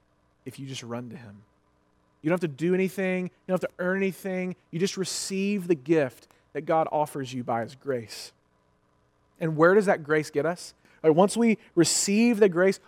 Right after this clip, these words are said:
where does the grace of God lead us? It leads us to peace. In God, our souls that are burdened because of our sin find rest.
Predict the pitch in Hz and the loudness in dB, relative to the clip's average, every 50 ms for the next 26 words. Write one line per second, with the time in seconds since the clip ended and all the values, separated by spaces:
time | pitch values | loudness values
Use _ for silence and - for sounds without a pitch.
0 | _ - 175 196 220 247 208 190 175 180 151 147 165 180 190 - 208 175 165 175 | _ 0 2 4 4 4 2 0 -2 -2 2 4 4 4 4 4 2 4 6 8
1 | 160 151 139 139 151 180 202 202 - 202 208 202 - - 151 143 143 143 175 185 | 8 8 6 4 2 2 2 2 2 2 2 2 0 -4 -6 -4 -4 -4 -4 -4
2 | 190 165 - 190 180 - - - - - _ _ - - 143 123 127 - - - | -6 -6 -6 -6 -8 -8 -12 -18 -20 -20 _ _ -14 -12 -12 -12 -12 -14 -16 -14
3 | - - - _ _ _ _ _ _ _ _ _ _ _ _ _ _ _ _ _ | -16 -16 -18 _ _ _ _ _ _ _ _ _ _ _ _ _ _ _ _ _
4 | _ _ _ _ _ _ _ _ _ _ _ _ _ _ _ _ _ _ _ _ | _ _ _ _ _ _ _ _ _ _ _ _ _ _ _ _ _ _ _ _
5 | _ _ _ _ _ _ _ _ _ _ _ _ _ - 156 156 147 151 151 151 | _ _ _ _ _ _ _ _ _ _ _ _ _ -8 -6 -2 2 4 4 6
6 | 160 160 165 156 - - 143 143 139 131 _ _ _ _ _ _ _ _ _ _ | 6 4 2 2 0 -2 -2 -2 -2 -6 _ _ _ _ _ _ _ _ _ _
7 | _ _ - - - - - 170 160 151 139 127 117 117 135 147 151 - - - | _ _ -14 -12 -10 -4 0 2 4 4 4 2 0 -4 -6 -6 -8 -10 -14 -16
8 | - _ _ _ _ _ _ _ _ - - 131 123 120 113 _ - 151 156 160 | -18 _ _ _ _ _ _ _ _ -12 -10 -10 -10 -10 -4 _ 6 10 10 10
9 | 151 143 131 117 117 113 - 131 - - 139 131 127 123 117 - - - 139 123 | 8 8 4 0 -2 -10 -10 -10 -8 -8 -8 -6 -4 -6 -6 -6 -6 -8 -6 -8
10 | 117 113 113 - - 131 113 110 107 107 107 104 107 107 - - - - - - | -8 -8 -10 -8 -6 -6 -6 -6 -8 -12 -14 -14 -14 -14 -16 -18 -20 -20 -20 -20